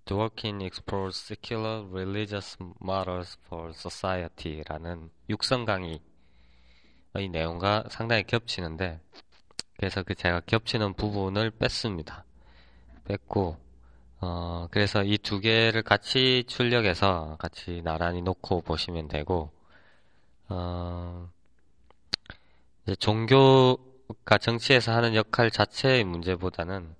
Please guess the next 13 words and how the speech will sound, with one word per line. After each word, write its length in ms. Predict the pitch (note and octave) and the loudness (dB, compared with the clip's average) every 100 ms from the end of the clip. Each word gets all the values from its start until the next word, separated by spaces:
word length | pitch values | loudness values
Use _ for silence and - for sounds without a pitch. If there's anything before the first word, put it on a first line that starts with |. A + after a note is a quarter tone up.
| - - - - - - - - F#2 | -20 -20 -20 -20 -20 -20 -20 -14 -10
어, 360 | F2 E2+ E2+ - - - - - | -8 -8 -10 -12 -18 -20 -20 -16
우리가 380 | A2 G#2 G#2 - | -6 -4 -2 -2
어떤 580 | A#2 - G#2+ G#2 G#2 G2+ - _ - - | -4 0 2 2 -4 -8 -18 _ -20 -6
집단적 1080 | C3+ - - - - C#3 C#3 B2+ C3 C#3 - | -6 -6 -14 0 4 6 4 2 2 2 -4
의사결정을 1120 | G2 G2 G2+ - A#2 A2+ A#2 A2+ A2+ A#2+ A2+ G2+ | 0 2 2 4 2 4 2 2 2 0 2 0
통해서 440 | - F#2 F#2 G#2+ | 0 0 2 2
강제할 840 | - - F2 F#2+ - A2 G#2 A2+ A2 | 0 2 4 2 2 4 4 2 4
수 220 | - F2+ | 4 4
있는, 480 | D#2+ E2 F#2+ E2 D#2 - - - - - - - - - - - - - - _ - A#2 - | 0 0 0 0 -8 -18 -20 -20 -20 -20 -20 -20 -20 -20 -20 -20 -20 -20 -20 _ -18 -16 -12
어, 400 | F#2+ F2+ F2 F2 - | -10 -10 -10 -8 0
그런 600 | G#2+ A#2 A2+ A2+ A2+ A2+ - - - | 4 4 2 -2 -4 -6 -16 -20 0
대상이 440 | F#2 F2 A2 B2 | 4 6 6 4
무엇이고 640 | G#2 E2+ E2+ - E2 E2 | 2 0 0 -2 -6 -8